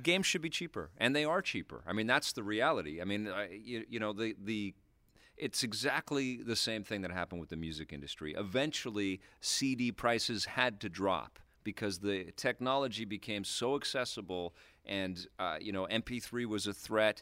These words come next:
and the, the artificial storytelling around how expensive it was to make these things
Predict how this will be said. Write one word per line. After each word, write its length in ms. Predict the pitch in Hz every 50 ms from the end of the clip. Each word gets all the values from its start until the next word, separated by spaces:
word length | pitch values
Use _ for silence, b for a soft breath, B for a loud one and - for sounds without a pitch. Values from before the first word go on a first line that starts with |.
| B B B B B B
and 320 | - 101 101 98 98 98 110 - 110 - - 123
the, 400 | 110 117 117 113 110 107 104 98 B B B B B _ _ _ - _
the 120 | 139 131 117 -
artificial 600 | - 131 151 156 156 - - 160 143 - - 127
storytelling 800 | 117 - - - 127 127 135 143 131 - - 127 117 110 104 98 92
around 380 | 87 82 98 101 104 104 101 101
how 220 | 110 113 104 101
expensive 600 | 95 - - - - 113 120 120 - - 120 95
it 120 | 101 90
was 320 | 78 85 92 95 95 90 -
to 120 | - -
make 360 | 92 87 92 98 101 92 -
these 260 | - 101 95 90 85 -
things 540 | - 85 78 76 76 80 82 80 - -